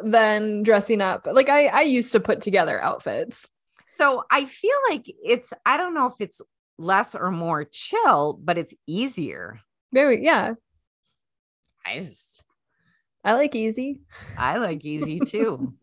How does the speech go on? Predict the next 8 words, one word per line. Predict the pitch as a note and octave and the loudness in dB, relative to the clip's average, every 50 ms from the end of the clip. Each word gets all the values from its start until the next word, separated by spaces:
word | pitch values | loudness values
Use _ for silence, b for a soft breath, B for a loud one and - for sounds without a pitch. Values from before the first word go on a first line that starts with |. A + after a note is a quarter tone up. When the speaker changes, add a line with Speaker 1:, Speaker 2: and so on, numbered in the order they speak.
| C#4+ C#4 - | -12 -12 -10
Speaker 2:
<laughs> | _ - C#4+ - | _ -12 -10 -8
I | D#3+ E3+ E3+ E3+ D3+ - | -8 -8 -6 -8 -8 -8
do, | - - D#3 D3+ - | -10 -12 -12 -10 -10
I, | D3+ E3 - - _ _ C4+ E4+ F4+ E4+ D#4+ C#4 G#3+ - - - | -10 -10 -12 -14 _ _ -12 -10 -8 -8 -8 -8 -10 -10 -6 -2
I | G3+ F#3+ F#3 | -2 -2 -2
do | F#3 - A3+ B3+ F#4 D#4 | -2 -4 -4 -2 0 0
like | G#3 D#3 C#3+ B2+ - | 0 0 0 -2 -6
easy. | D#3 C#3+ C#3+ C#3 - D3+ B2+ C3+ C#3+ | -6 -6 -6 -6 -6 -8 -10 -10 -12